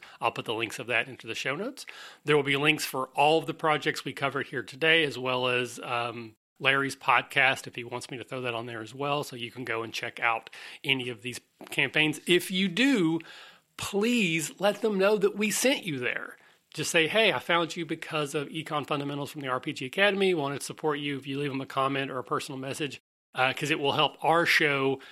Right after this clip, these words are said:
gather a little bit of, um, gravitas in the industry. And I'll be honest,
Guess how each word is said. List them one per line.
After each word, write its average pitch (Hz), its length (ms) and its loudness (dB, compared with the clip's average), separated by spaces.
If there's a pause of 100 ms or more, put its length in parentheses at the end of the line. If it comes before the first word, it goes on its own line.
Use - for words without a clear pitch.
(140)
gather 139 400 4
a 135 100 -2
little 131 260 -4
bit 127 260 -4
of, 127 640 -2
um, 120 480 -4 (460)
gravitas 131 760 2 (220)
in 135 140 -2
the 143 100 -6
industry. 180 600 0 (280)
And 190 240 6 (220)
I'll 151 120 4
be 156 140 4
honest, 254 400 4